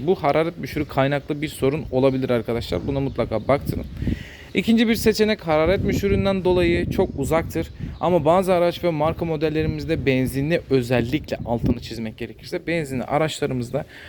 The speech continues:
motorun silkelemesi, tanki buji yokmuş gibi, ateşleme yokmuş gibi bu tür problemlere yol açar. Sabah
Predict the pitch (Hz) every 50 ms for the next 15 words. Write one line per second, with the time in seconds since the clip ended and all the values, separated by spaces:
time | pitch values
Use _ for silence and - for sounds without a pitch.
0 | - - - - - _ - 151 170 196 208 - 208 180 170 170 170 - - -
1 | _ - _ _ _ _ _ _ - - - - _ - - - - 185 180 -
2 | - 202 196 190 185 185 175 - - 143 135 - - _ - 151 147 143 127 -
3 | 131 131 135 131 135 139 147 139 - 131 123 - - 123 110 101 123 120 - 131
4 | 113 - 135 131 131 131 - - - - - 117 113 113 120 135 165 185 - -
5 | 160 127 - - 135 135 131 131 135 127 123 120 117 113 113 117 139 160 170 170
6 | 165 - 180 170 165 - - 156 156 170